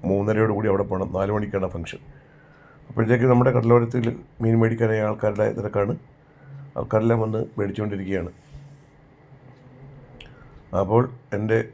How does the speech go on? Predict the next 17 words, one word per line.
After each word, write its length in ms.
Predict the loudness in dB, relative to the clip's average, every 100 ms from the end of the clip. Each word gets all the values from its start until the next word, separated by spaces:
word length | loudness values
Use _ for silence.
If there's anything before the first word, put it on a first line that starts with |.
| -14 -4
ഏഹ്, 100 | -4 -2
പ്രിയപ്പെട്ട 360 | -4 -4 -4 -2 -4 -6 -18 -14
കൂട്ടുകാരൻ 440 | -10 -4 -2 -2 -6 -14 -20 -20 -20 -8
ഷമീറിൻ്റെ 540 | -4 -2 -2 -2 -6 -8 -16 -16 -16 -18 -20 -20 _ _ -20 _ -8
വെട്ടിക്കോലയിൽ 540 | -6 -4 2 4 4 2
തുടങ്ങിയ 280 | -4 -2 -4 -6 -4
ഈ 40 | -4 -4
പുതിയ 200 | 0 0 0
സംരംഭത്തിന് 560 | -4 -4 -4 -6 -8 -10 -18 -20 -20 -20 -20 -20 -20 -6
എല്ലാവിധ 500 | -2 4 6 6 4 0 0
ആശംസകളും 480 | -2 -4 -2 -2 0
നേരുകയാണ്. 340 | -2 -2 -2 -4 -4
അപ്പോൾ 200 | 2 2 0 -6 -2
നല്ല 240 | 4 4 4 -2
ഫ്രഷ് 360 | -6 -6 -2 2
മത്സ്യത്തിന് 400 | 2 0 0 2
വേണ്ടിയിട്ട് 260 | 2 2